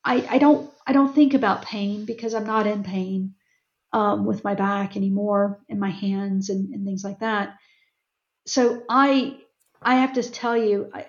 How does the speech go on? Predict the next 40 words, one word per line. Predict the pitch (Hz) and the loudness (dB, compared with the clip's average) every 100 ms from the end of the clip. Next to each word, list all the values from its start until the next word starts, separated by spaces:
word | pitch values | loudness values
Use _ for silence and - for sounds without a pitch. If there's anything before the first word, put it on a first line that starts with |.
| _ _ | _ _
the | 208 | -8
medicine | 196 247 269 269 254 233 226 | 0 2 2 0 -4 -4 -6
is, | - 226 - - | -4 -4 -4 -4
is, | 220 202 - - | -2 -2 -4 -10
has | 220 214 | -10 -8
been | 226 220 | -8 -8
a | |
game | 202 214 202 | -2 -2 -2
changer | 208 202 202 | -6 -6 -8
for | 202 | -8
me. | 196 196 190 185 190 _ _ _ _ _ - | -6 -4 -4 -6 -10 _ _ _ _ _ -2
I | 233 | 4
also | 240 247 277 240 | 4 4 4 4
like, | 220 214 208 208 - - | 4 2 2 0 -6 -8
um, | 214 202 196 196 - | -4 -2 -2 -6 -6
the, | 214 - | -6 -6
the | 226 | -8
company | - 226 226 214 | -6 -4 -2 0
that | 202 220 | 0 0
manufactures | 208 202 208 214 - 220 | -2 -2 -2 -6 -4 -6
the | 214 | -2
medicine. | 190 190 196 196 190 190 - _ _ - | 0 0 -2 -2 -2 -2 -10 _ _ 2
They | 226 | 4
have | 233 | 6
a | 220 | 6
really | 226 233 202 | 8 6 4
neat | 202 208 196 | -2 -4 0
digital | 208 208 226 214 - | 2 4 4 2 0
app | 190 220 285 - _ _ _ _ _ _ _ _ - | -4 -2 -2 -6 _ _ _ _ _ _ _ _ 0
that | 214 226 | 4 4
I'm | 220 | 6
able | 226 233 233 | 6 6 4
to, | 226 226 208 | 2 0 -2
to | - | -4
con-, | 226 208 - - | -8 -10 -10 -10
to | 226 | -8
track | 220 226 208 208 | -4 0 0 2
my | 196 190 | 0 0
symptoms. | 202 196 190 247 247 262 269 - - _ _ _ _ _ | -2 -4 -2 0 2 2 2 -2 -12 _ _ _ _ _
And | 220 214 208 214 214 | 0 2 0 -4 -10